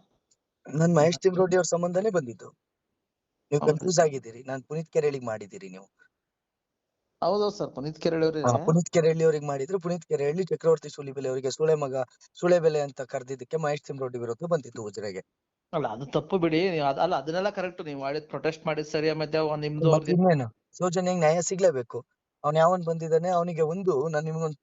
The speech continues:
Speaker 1: ಸಣ್ಣ ಪ್ರಶ್ನೆ ಕೇಳ್ತೇನೆ, ಉತ್ತರ ಕೊಡ್ತೀರಾ?
Speaker 2: ಹೇಳಿ ಸರ್.
Speaker 1: ಆ, ಈಗ ಮುಖವೆಲ್ಲ ಮುಚ್ಕೊಂಡ್ ಬಂದಿದ್ದಾನಲ್ಲ,
Speaker 2: ಹಾ, ಹಾ, ಹಾ, ಹಾ.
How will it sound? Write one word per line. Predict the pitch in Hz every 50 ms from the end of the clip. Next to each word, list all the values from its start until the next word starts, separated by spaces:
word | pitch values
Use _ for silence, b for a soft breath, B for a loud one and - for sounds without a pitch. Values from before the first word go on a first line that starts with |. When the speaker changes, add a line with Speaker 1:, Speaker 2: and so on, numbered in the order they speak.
| _
Speaker 1:
ಸಣ್ಣ | - 151 165 190 208 214 180
ಪ್ರಶ್ನೆ | - 165 156 - 180
ಕೇಳ್ತೇನೆ, | 165 - 165 160 - 170 156
ಉತ್ತರ | 143 - - 160
ಕೊಡ್ತೀರಾ? | - 151 151 - 156 165 180 147 - _ _ _ _ _ _ _ _ _ _ _ _
Speaker 2:
ಹೇಳಿ | - 190 190 190 170
ಸರ್. | 143 123 110 - - - - _ _ _ _ _ _ _ _ _ -
Speaker 1:
ಆ, | 156
ಈಗ | 156 160 160 147 156 147 143 143 143 139 139 135 127 127 127 123 120 120 117 113
ಮುಖವೆಲ್ಲ | 123 143 151 - 196 196 190 185 190 190 190
ಮುಚ್ಕೊಂಡ್ | 185 185 170 - - - 196 190 170
ಬಂದಿದ್ದಾನಲ್ಲ, | 170 175 165 170 156 156 143 127 110 101 95 - _ _ _ _ _ _ _ _ _ _ _ -
Speaker 2:
ಹಾ, | 180 175 156
ಹಾ, | 160 165 147
ಹಾ, | 135 143 139
ಹಾ. | 135 135 -